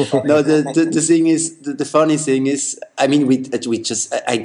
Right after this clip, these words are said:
I Googled her before we, before we put on the name, but I didn't know her, I have to say. She was not that famous because the game is really <laughs> so old.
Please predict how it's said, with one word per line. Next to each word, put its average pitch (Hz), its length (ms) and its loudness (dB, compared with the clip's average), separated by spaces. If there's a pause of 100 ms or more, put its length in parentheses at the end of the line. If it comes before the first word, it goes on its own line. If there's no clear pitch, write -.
I 113 100 2
Googled 123 460 2
her 95 200 2
before 92 440 -2
we, 92 300 -2
before 92 360 -4
we 95 160 -2
put - 340 -2
on 95 120 -2
the 92 100 -4
name, 90 280 -2
but 90 140 -4
I 92 80 0
didn't 92 340 -8
know 98 240 4
her, 92 180 -2
I 90 80 -2
have 87 280 -8
to 87 60 -12
say. 90 240 -2
She 110 140 -4
was 120 180 0
not 120 200 0
that 113 120 0
famous - 440 -2
because - 500 -8
the 101 140 0
game 107 280 0
is 98 140 -4
really 110 220 0
<laughs> 120 100 -2
so - 180 -4
old. 113 380 -2